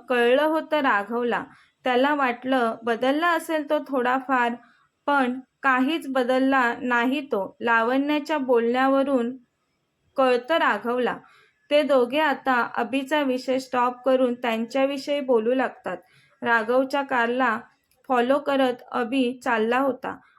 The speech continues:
आता लावण्य विचारते राघवला, "कुठे जायचं आपण?" राघवला माहिती होतं कॉलेज टाईममध्ये असताना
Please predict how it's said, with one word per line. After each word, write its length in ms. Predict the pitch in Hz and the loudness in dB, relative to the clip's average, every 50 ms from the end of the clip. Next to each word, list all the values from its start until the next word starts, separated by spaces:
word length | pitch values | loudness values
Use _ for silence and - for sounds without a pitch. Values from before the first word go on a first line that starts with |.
| _ _ - | _ _ -8
आता 220 | 262 262 - 311 | -6 -2 -2 0
लावण्य 560 | 311 311 294 262 240 240 269 277 277 285 302 302 | 2 2 2 2 2 2 2 2 2 0 0 -2
विचारते 540 | 285 269 262 - 262 262 269 269 269 302 294 | -2 -4 -2 -2 0 0 0 0 0 0 0
राघवला, 640 | 277 247 226 220 226 247 254 269 277 269 247 233 233 | 2 2 0 0 0 0 0 2 2 2 0 0 -2
"कुठे 380 | 233 - 254 254 254 311 320 311 | -4 -6 -8 -4 -2 -2 -2 0
जायचं 400 | 330 311 277 262 262 262 - 269 | 0 0 2 0 0 0 0 0
आपण?" 480 | 262 240 226 226 - 233 226 233 233 233 - - _ _ _ _ - - | 0 0 -2 -4 -4 -4 -2 -2 -4 -6 -10 -16 _ _ _ _ -10 -4
राघवला 680 | 247 240 226 220 220 233 247 254 262 269 254 226 214 214 - - | -2 0 0 0 0 0 0 2 2 2 2 0 -2 -4 -8 -8
माहिती 480 | - 240 247 247 240 233 233 - 294 302 | -8 -6 -4 -2 -2 -4 -4 -4 -4 -2
होतं 420 | 311 294 285 294 - 247 226 226 233 - - | 0 0 -2 -2 -2 -2 -2 -2 -4 -4 -2
कॉलेज 400 | 247 233 226 233 254 277 269 - - | 0 0 2 2 2 0 0 -2 -4
टाईममध्ये 600 | 262 240 233 233 247 254 262 269 269 254 269 285 | -2 0 0 0 0 0 0 0 0 0 0 0
असताना 640 | 269 233 226 - - - 240 240 254 262 269 240 | 0 0 -2 -4 -6 -4 -4 0 2 2 2 2